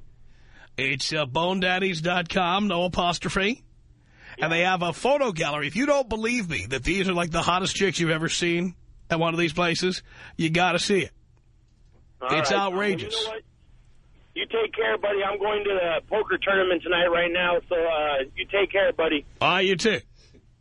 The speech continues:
Speaker 1: There he goes. I was waiting for the poker tournament right now.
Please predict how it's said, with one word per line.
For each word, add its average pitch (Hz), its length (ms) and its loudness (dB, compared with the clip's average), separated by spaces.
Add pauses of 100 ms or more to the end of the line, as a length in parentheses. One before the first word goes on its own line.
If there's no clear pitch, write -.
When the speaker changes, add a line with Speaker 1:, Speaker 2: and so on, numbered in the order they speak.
(100)
Speaker 1:
There 123 180 -2
he 139 80 0
goes. 151 540 -4
I 104 80 -2
was 110 100 -6
waiting 127 140 0
for 147 100 0
the - 40 -4
poker 147 260 2
tournament - 380 -4
right 123 200 0
now. 147 200 -2